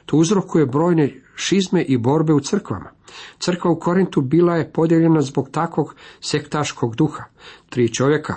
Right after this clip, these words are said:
Apolon, Pavao i Kefa, donijeli su u Korint poruku koja je u sebi sadržavala kvalitetu i silu jedinstva. Evanđelje koje su propovijedali naglašava spasenje, a ne razdvajanje.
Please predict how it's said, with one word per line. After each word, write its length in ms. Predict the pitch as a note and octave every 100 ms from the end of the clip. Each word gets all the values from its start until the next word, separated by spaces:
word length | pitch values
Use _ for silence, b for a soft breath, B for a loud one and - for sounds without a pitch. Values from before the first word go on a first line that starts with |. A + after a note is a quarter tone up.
| -
Apolon, 460 | - B2+ C#3 D3+ D3+
Pavao 400 | - B2 B2+ B2
i 80 | A2
Kefa, 420 | - D3+ D#3 D3 - B B
donijeli 320 | B2+ C3 C3
su 160 | B2 -
u 40 |
Korint 380 | G#2 - C3 B2+ B2
poruku 460 | C3+ B2 A#2 A#2+ A2+ B B
koja 160 | - C3+
je 60 |
u 60 | B2
sebi 280 | - C#3+ C#3
sadržavala 720 | - A#2+ A2+ C3+ C3 C3+ B2
kvalitetu 760 | - A2 G#2 - E3+ F3 F#3 E3+ B B
i 100 | G#2
silu 420 | G#2 - C#3+ C3+
jedinstva. 520 | A#2+ A2 G#2 - - - _ B B B
Evanđelje 560 | - A#2+ D#3+ F3 F3 E3+
koje 180 | E3+ E3+
su 180 | - D3
propovijedali 760 | E3 D#3+ C#3+ D#3+ F3+ E3+ D3+ -
naglašava 560 | C#3 C#3 - D#3+ D#3
spasenje, 640 | C#3 - B2+ - E3 F3+ D#3+ B B B
a 180 | - B2
ne 200 | C3+ G3
razdvajanje. 720 | F#3 D#3+ F#3 F3+ F3+ D#3+ G#2+